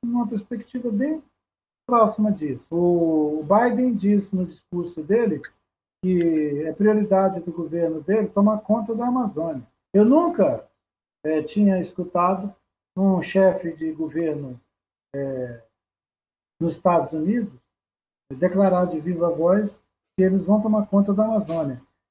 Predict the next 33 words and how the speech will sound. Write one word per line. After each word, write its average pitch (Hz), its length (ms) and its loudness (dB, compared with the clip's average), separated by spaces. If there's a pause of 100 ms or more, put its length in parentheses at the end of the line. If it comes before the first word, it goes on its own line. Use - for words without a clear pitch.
(140)
Eu 165 100 2
já 208 180 4
tinha 254 340 2
escutado 220 580 2
essas 214 260 -6
piadas, 220 800 2
tinha 220 180 -4
muita 208 760 2 (460)
desinformação 185 920 2
na 160 100 -2
internet. 196 840 2
Há 147 60 -4
trinta, 233 560 0
vinte, 262 300 -4
trinta 208 260 -4
anos 196 220 2
atrás, 180 540 -2 (400)
tinha 202 100 6
um 185 40 6
mapa 180 540 0 (420)
que 185 60 2
anexava 175 760 0
a 139 200 -4
Amazônia 151 580 -4
como 151 260 -10
parte 151 540 -4
do, 127 260 -8 (500)
dos 139 100 -10
Estados 160 420 0
Unidos. 202 400 2
Você 190 100 0
lembra 175 280 0
disso? 262 340 -4